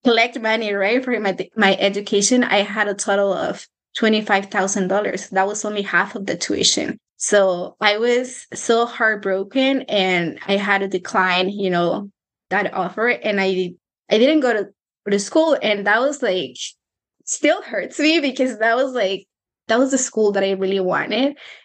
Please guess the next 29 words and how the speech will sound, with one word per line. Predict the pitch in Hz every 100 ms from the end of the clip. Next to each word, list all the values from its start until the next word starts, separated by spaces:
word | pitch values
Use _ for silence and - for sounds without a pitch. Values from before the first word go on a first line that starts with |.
| _ _ _ -
And | 208 208 202 202 196 196 190 190 -
the | 190 202
four | 202 226
years | 247 202 202 220 220
of | 202 196 175 196 - - _ -
high | 175 190
school, | - 254 262 - -
I | 208
literally, | 202 202 220 262 269 269 -
like, | - 170 180 _ _ _ _
almost, | 220 226 254 254
like, | 220 185
killed | - 240 233 208
myself | 196 - - 180 - -
to | - 208
get | 196 285 196
the | 208
good | 233 220 214
grades, | 185 165 - - - -
to | 226 190 180
do | 185 233 202
all | - 214 226 208
the | 220 208
work | 196 196 196 196
that | - 202 180
everyone | 202 202 208 208 208
was | 196 196
telling | 208 190 190 190
me | 190 196